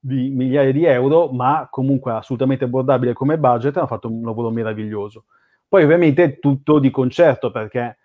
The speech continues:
se f-, avessero quel sito lì, ma poi la loro comunicazione, lo spot o sui canali social fosse differente, ovviamente si andrebbe a creare delle, delle, delle, delle incongruenze. Quindi è questo un po' il concetto di,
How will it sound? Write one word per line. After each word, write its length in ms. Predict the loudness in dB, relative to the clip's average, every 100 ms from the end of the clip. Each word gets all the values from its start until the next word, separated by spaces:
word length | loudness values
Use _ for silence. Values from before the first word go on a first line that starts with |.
| _ _
se 200 | -6 -6
f-, 120 | -4
avessero 460 | 0 0 2 0 2
quel 200 | 2 0
sito 280 | -2 0 0
lì, 300 | 0 -4 -6 _ _ -12
ma 120 | -4
poi 280 | 0 2 2
la 100 | 2
loro 160 | 0
comunicazione, 840 | 0 -2 -2 -4 -4 -4 -4 -6 -10 -8
lo 140 | -6
spot 720 | -4 0 2 0 -4 -12 -12 _ _ _ _
o 140 | -8
sui 280 | -8 -4 -2
canali 300 | 0 -2 -2
social 440 | -2 0 0 -2 -8
fosse 240 | -6 -4
differente, 580 | -4 -2 0 0 0 -2
ovviamente 400 | -4 -2 -6 -8
si 100 | -10
andrebbe 280 | -10 -8 -8
a 20 |
creare 300 | -8 -6 -6
delle, 300 | -8 -10 -12 _ _ _ _ _
delle, 600 | -4 -4 -4 -8 -14 -18
delle, 320 | -10 -4 -4 -4
delle 300 | 0 4 4
incongruenze. 800 | 4 6 6 6 4 -2 -4
Quindi 220 | 0 4 4
è 60 |
questo 340 | 4 2 4 2
un 100 | 4
po' 120 | 2
il 80 | 2
concetto 580 | 0 0 0 0 0
di, 280 | -2 -2 -4